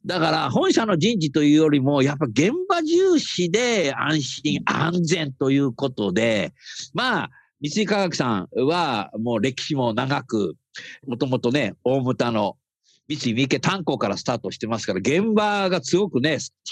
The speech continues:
Speaker 1: かりしていて、今はまあ化学メーカーということで、え、千葉県だとか、あ、いろんなところ、三つに、三カ所にね、大きな工場、プラントがありますけども、やっぱり三井化学さんもかつては、まあ、いくつかの会社が合併してますけど、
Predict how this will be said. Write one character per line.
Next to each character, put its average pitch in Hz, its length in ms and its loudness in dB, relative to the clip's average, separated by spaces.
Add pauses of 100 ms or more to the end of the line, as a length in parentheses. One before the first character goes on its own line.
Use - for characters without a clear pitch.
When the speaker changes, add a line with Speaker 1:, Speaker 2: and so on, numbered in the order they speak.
(120)
Speaker 1:
か 143 120 -4
り 107 120 0
し - 80 -10
て 101 120 -4
い 85 120 -4
て、 95 360 -2 (300)
今 143 260 0
は 117 280 0
ま 113 100 -2
あ 104 40 -6
化 120 180 -4
学 120 200 -4
メ 123 120 0
ー 117 60 -2
カ 101 120 -2
ー 95 80 -6
と 104 80 -4
い 98 100 0
う 92 60 -4
こ 104 160 -6
と 90 180 -2
で、 104 260 0 (280)
え、 104 100 -2
千 - 140 -2
葉 120 140 0
県 98 240 -2
だ 90 120 -2
と 87 140 -6
か、 95 340 -4
あ、 87 240 -4
い 113 40 2
ろ 135 100 4
ん - 20 -2
な 139 80 0
と 139 120 0
こ 123 100 0
ろ、 98 80 -2
三 143 160 0
つ - 140 -10
に、 175 100 -6
三 196 180 -4
カ 202 120 -2
所 131 100 -4
に 101 80 -4
ね、 135 80 0
大 131 140 -2
き 123 80 -6
な 104 100 -8
工 123 180 -2
場、 117 320 -2 (140)
プ 127 80 -4
ラ 123 80 0
ン 104 60 -4
ト 117 80 0
が 110 140 0
あ 110 40 -2
り 120 80 0
ま 127 160 0
す - 100 -10
け 101 100 -2
ど 90 120 -4
も、 101 400 -4 (340)
や 180 140 -2
っ - 20 -2
ぱ 254 140 0
り 226 160 4
三 175 280 2
井 - 20 -2
化 226 100 0
学 247 160 -4
さ 180 180 0
ん 160 120 -4
も 170 200 0
か 160 200 -4
つ - 300 -12
て 123 540 2
は、 131 580 -2 (280)
ま 147 140 -4
あ、 - 60 -2
い 196 100 -4
く - 80 -8
つ - 40 -6
か 160 80 -2
の 131 80 -4
会 135 180 -2
社 131 160 0
が 139 140 0
合 143 60 -6
併 180 160 0
し - 80 -2
て 170 80 -2
ま 151 120 0
す - 100 -8
け 104 120 -2
ど、 101 260 -2